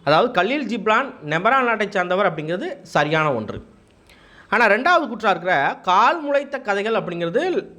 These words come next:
இவரோட நூல் அப்படின்னு கொடுத்துருக்காங்க. கிடையாது. கால் முளைத்த கதைகள் எழுதுனது யாரு அப்படின்னா, எஸ் ராமகிருஷ்ணன் எழுதியிருப்பாரு. சரியா? எஸ் ராமகிருஷ்ணன். So, ஒண்ணாவது கூற்று மட்டும்தான் வந்து சரி. ஆப்ஷன் ஏ அப்படிங்கிறது தான் சரியான விடை. "எல்லாரும்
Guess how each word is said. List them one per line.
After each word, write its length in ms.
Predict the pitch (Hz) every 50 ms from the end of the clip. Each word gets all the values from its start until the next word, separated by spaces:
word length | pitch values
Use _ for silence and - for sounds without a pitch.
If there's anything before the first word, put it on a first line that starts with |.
| -
இவரோட 380 | - 185 208 262 302 302 294 269
நூல் 200 | 226 226 247 247
அப்படின்னு 260 | 214 180 170 185 156 156
கொடுத்துருக்காங்க. 600 | 156 147 139 143 131 135 143 170 226 294 285 -
கிடையாது. 680 | - - 135 147 160 160 139 131 123 131 131 127 127 - - - - -
கால் 340 | - 160 156 185 233 269 294
முளைத்த 340 | 269 269 254 247 - 240
கதைகள் 420 | 208 202 185 180 185 185 185 165 151
எழுதுனது 220 | 170 185 202 190
யாரு 220 | 156 151 147 151 156
அப்படின்னா, 320 | 131 131 147 202 269 247
எஸ் 280 | 170 196 247 254 - -
ராமகிருஷ்ணன் 920 | 139 139 143 160 170 202 269 311 320 226 196 180 - - 185 208 247 -
எழுதியிருப்பாரு. 540 | 139 143 151 147 127 - 131 117 107 - - - - _ _ _ _ _ _ _ _ -
சரியா? 400 | - - 156 156 185 214 226 220 226 - - - - - - _
எஸ் 340 | - 190 269 403 403 - - -
ராமகிருஷ்ணன். 880 | 143 151 156 170 202 214 202 165 151 - - - 131 127 123 101 - -
So, 500 | - - - 180 147 123 117 151 226 339 415 - - - - - - -
ஒண்ணாவது 500 | 156 180 226 262 285 311 320 311 294 -
கூற்று 220 | - 247 185 190
மட்டும்தான் 540 | 180 175 185 180 - - 269 254 269 285 254
வந்து 160 | 190 180 220
சரி. 320 | 226 156 143 147 202 285
ஆப்ஷன் 480 | - - 143 147 147 - 185 170 160 156
ஏ 120 | 190 233
அப்படிங்கிறது 320 | 226 156 156 147 135 131 131
தான் 100 | 175 208
சரியான 320 | - 127 117 120 117 117
விடை. 200 | 107 104 101 98 - - _ - _ _ - - _ - - - - - - - - - - - - - - - - - - - - - - - - - - - -
"எல்லாரும் 640 | - 151 175 202 254 285 294 294 294 294 285 302 330